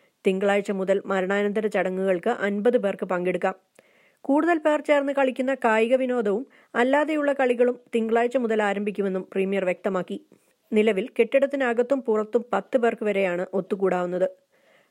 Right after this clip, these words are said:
റെസ്റ്റോറന്റുകൾക്കും കഫേകൾക്കും ഉള്ളിലിരുന്ന് പത്ത് പേർക്ക് വരെ ഭക്ഷണം കഴിക്കാനാണ് അനുവാദമുള്ളതും. ഇതിലാണ്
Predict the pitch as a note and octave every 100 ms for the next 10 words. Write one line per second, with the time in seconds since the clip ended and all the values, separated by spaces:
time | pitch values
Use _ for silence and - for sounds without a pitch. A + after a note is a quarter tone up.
0 | - G3+ F#3 - G3+ G3 F#3+ F#3+ G#3 A#3+
1 | - F#3+ A#3+ A#3+ A#3 B3 A#3+ G#3+ A#3 A3+
2 | F3 F3 - - G3+ G3+ A#3+ A3 G#3+ G#3
3 | G3+ F#3+ - A#3+ A3+ G3 F3+ F#3+ F3+ F3+
4 | - F#3 F#3 F3+ F#3 F3+ F3 F3 - _
5 | _ - - - G3+ G3 F#3 F3 C#4